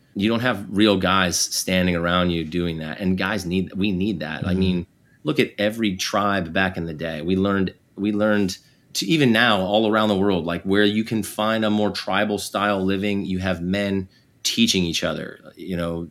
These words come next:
Speaker 1: teaching the boys to become men. The older men are, are respected and listened to, not because they're old, but because they've already experienced it,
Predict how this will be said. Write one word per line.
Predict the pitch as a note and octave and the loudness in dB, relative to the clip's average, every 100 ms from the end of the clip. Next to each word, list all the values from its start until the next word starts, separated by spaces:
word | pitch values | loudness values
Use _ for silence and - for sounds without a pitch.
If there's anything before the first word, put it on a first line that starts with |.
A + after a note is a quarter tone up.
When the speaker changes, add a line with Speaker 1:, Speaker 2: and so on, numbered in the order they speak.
| - - | -14 -8
Speaker 1:
teaching | G#2+ G2 G#2+ | -4 -2 2
the | G#2 | 2
boys | F#2+ F#2+ G#2 G#2+ G#2+ G2+ - | 2 2 2 4 2 0 -4
to | - | -6
become | F2+ F#2 - G#2+ G#2 | -4 -4 -2 -2 0
men. | G2+ G2 G2 G2 - - | 0 0 -2 -4 -12 -6
The | F#2+ G2+ | -2 0
older | G#2 G#2+ | 2 2
men | G#2 G2+ G2+ | 2 2 2
are, | F#2+ - | 2 0
are | F#2+ F2 | -2 -2
respected | F2+ - G2+ G2+ G#2 F2+ | -2 -2 -2 -2 -2 -2
and | E2+ | -2
listened | F#2+ - F#2 | -4 -4 -6
to, | G2 F#2+ - - - - | -4 -6 -8 -20 -12 0
not | C3 C#3 | 0 2
because | C#3 C#3 B2 | 0 0 2
they're | B2+ | 2
old, | A#2+ A#2+ B2+ B2 B2+ _ _ _ | 4 4 4 2 -4 _ _ _
but | B2 | -2
because | B2+ A#2+ | 0 2
they've | A#2+ | 2
already | C#3 C#3+ B2+ | 2 4 2
experienced | - - G#2+ D#3+ G#2 E2 - | 0 -2 0 0 0 -2 -8
it, | - | -10